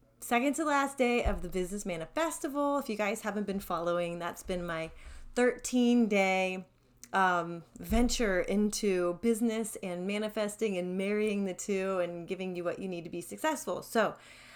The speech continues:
I actually had another interview today where I am being featured in another online summit, which I am so excited about, and I can also teach you how to manifest that for yourself.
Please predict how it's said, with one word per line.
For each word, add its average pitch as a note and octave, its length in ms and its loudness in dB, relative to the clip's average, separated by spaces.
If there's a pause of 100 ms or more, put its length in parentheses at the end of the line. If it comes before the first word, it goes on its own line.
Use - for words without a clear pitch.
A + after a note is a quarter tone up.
(120)
I G3 120 -2
actually B3 440 2
had F#3 360 2
another G#3 340 0
interview F#3+ 400 -2
today F#3+ 720 2
where F3+ 340 0 (120)
I A4+ 640 0
am F3 380 -2
being F3 280 -2
featured F3 560 -4
in F3 340 -4
another G3 800 -2 (380)
online F3+ 500 -2
summit, F#3 420 -2 (680)
which G#3+ 160 -4
I G3+ 120 0
am F3+ 280 -4
so A3+ 340 2
excited A3 480 0
about, F#3+ 380 0
and F#3+ 100 -2
I F3+ 120 -2
can F#3 180 -4
also E3 280 -4
teach E3 320 -10
you E3+ 140 -4
how E3+ 140 -8
to D#3+ 80 -6
manifest D#3+ 540 -8
that - 200 -6
for - 80 -10
yourself. D4 500 -4